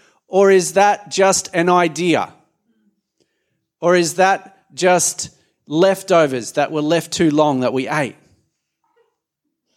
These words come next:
So today we're gonna talk about how do we test an impression. So we might say, "Well, yeah, these, these same principles,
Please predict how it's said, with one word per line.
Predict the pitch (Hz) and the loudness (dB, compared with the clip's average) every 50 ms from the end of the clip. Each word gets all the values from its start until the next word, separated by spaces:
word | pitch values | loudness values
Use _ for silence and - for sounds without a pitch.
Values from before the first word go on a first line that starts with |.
| _ _ _ _ _ _ | _ _ _ _ _ _
So | - - 208 | -4 -2 0
today | 202 - 214 202 226 233 247 | 2 2 2 2 2 2 2
we're | 233 220 226 214 | 2 2 0 0
gonna | 226 220 214 202 190 - - - _ - | 0 0 0 0 -2 -4 -10 -20 _ -6
talk | - 220 214 208 | -2 0 0 0
about | 208 185 196 185 190 165 - | 0 0 2 2 0 0 -4
how | - - - - 185 185 202 208 220 220 214 220 220 214 - - _ _ _ _ _ _ _ _ 135 | -10 -18 -14 -6 -2 0 2 4 4 4 4 2 0 -4 -8 -18 _ _ _ _ _ _ _ _ -8
do | 120 160 190 202 196 | -2 0 0 0 0
we | 190 196 196 185 | 0 -2 -4 -4
test | 190 - - - - 240 240 202 147 147 185 - - - - - - - - _ _ _ _ _ _ _ _ _ _ _ _ | -6 -10 -8 -6 -4 -2 0 2 2 0 0 -4 -6 -6 -6 -10 -12 -18 -20 _ _ _ _ _ _ _ _ _ _ _ _
an | - 160 170 170 | -4 -2 0 0
impression. | 175 175 156 - - 196 185 175 - - 156 120 95 - _ _ _ _ _ _ _ _ _ _ _ _ _ _ _ _ _ _ _ _ | -2 -4 -6 -8 -4 -2 -2 -2 -2 -4 -8 -8 -10 -14 _ _ _ _ _ _ _ _ _ _ _ _ _ _ _ _ _ _ _ _
So | - - 202 196 196 | -4 0 0 2 2
we | 208 220 214 | 2 0 2
might | 208 208 208 208 202 - - _ _ - | 2 2 2 2 -2 -4 -10 _ _ -10
say, | - - 190 185 185 185 | -4 0 2 2 2 2
"Well, | 180 180 185 185 180 | 2 2 2 0 2
yeah, | 185 202 202 170 139 | 2 2 2 2 0
these, | 131 139 175 196 180 156 | 0 -2 -4 -6 -6 -4
these | 175 202 214 190 | -2 -2 -2 -2
same | - - 220 196 190 180 160 | -2 -2 0 0 0 0 -4
principles, | - - 196 214 202 - 226 208 233 254 302 302 254 - - - | -4 -4 -4 -2 -2 -4 -4 -4 -4 -4 -6 -6 -8 -10 -14 -16